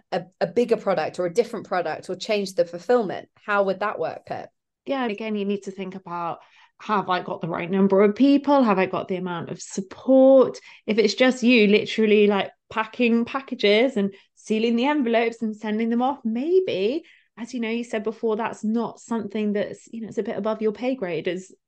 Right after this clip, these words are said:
Speaker 2: the boss. And actually, maybe you need to think about where you can get more support doing that, whether it's in-house or outsourcing. And I think as well,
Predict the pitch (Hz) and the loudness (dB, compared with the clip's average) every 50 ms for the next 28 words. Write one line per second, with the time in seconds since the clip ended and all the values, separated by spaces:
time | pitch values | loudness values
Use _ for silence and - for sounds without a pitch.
0 | _ _ - 196 185 214 202 190 - 254 247 196 175 175 - - - 180 202 202 | _ _ -10 -4 -2 0 0 2 0 0 0 0 -2 -6 -12 -10 -8 -4 -4 -4
1 | - - - - - 214 208 202 196 196 190 196 202 208 202 202 202 202 - - | -6 -6 -10 -6 -4 -2 -2 0 -2 -2 -2 -2 -2 0 0 -2 -2 -6 -8 -10
2 | 180 185 190 202 190 180 185 180 180 190 185 180 180 190 190 190 185 185 180 - | -10 -8 -8 -6 -4 -4 -4 -4 -2 -2 -2 -2 -2 -4 -4 -6 -6 -4 -6 -6
3 | - - _ _ _ _ _ _ 208 208 196 190 - - - - 226 214 226 - | -6 -10 _ _ _ _ _ _ -2 -2 -2 -2 -6 -14 -14 -8 -8 -8 -6 -4
4 | - 202 190 185 - - - 185 180 175 - - - _ _ _ _ _ - 202 | -6 -4 -4 -4 -8 -10 -12 -10 -10 -12 -12 -12 -16 _ _ _ _ _ -6 -4
5 | 202 190 190 208 202 202 196 - - 190 185 - 185 175 - - - - - 202 | -4 -4 -4 -4 -4 -4 -6 -6 -8 -10 -6 -4 -4 -6 -4 -8 -12 -8 -6 -6
6 | 196 196 196 - 170 160 156 180 185 - _ _ _ _ _ _ _ _ _ _ | -6 -6 -8 -8 -8 -8 -8 -8 -12 -14 _ _ _ _ _ _ _ _ _ _
7 | _ - 208 220 226 226 277 330 311 370 370 - 254 208 190 185 | _ -6 -4 -4 -2 -2 -4 -2 -2 -4 -4 -2 -2 -2 -2 -4